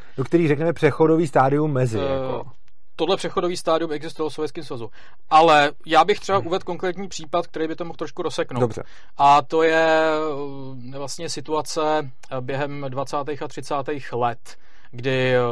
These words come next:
Speaker 2: vznikla ek-, eh, kapitalistická krize, eh, která se z nějakého
Speaker 1: Kapitalistická krize.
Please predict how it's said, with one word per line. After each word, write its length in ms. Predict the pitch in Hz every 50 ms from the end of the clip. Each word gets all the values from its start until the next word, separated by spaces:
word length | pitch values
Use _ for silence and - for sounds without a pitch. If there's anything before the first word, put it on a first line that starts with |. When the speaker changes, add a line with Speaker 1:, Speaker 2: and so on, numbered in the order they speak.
| 117 113 110
Speaker 2:
vznikla 360 | 107 117 123 123 - 151 139
ek-, 440 | - 135 - - - 127 131 123 120
eh, 40 | 120
kapitalistická 640 | 135 120 131 127 135 123 - 139 - - 151 135
krize, 280 | 117 - 110 107 107 131
eh, 760 | 180 214 - - - - - - - - - 127 127 127 127
která 640 | 123 - - 190 202 202 160 135 135 135 143 175 - -
se 200 | - - 170 156
z 60 | 143
nějakého 480 | 160 165 165 143 - - 170 165 165 160 139
Speaker 1:
Kapitalistická 300 | 131 123 - - - 131
krize. 260 | 127 120 113 107 -